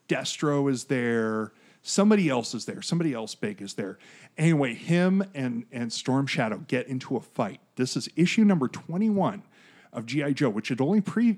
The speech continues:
you know, premiered two years before. We knew nothing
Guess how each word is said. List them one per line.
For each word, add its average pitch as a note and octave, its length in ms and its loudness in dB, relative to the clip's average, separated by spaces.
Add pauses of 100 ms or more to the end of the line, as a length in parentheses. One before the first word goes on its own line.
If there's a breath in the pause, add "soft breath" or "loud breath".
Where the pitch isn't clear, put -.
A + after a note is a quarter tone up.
(140)
you D3 120 0
know, C3 60 4
premiered F3+ 480 0
two - 160 0
years F3 340 2
before. C3+ 600 -2 (720 soft breath)
We D3+ 160 2
knew F#3+ 160 4
nothing C#3+ 720 -2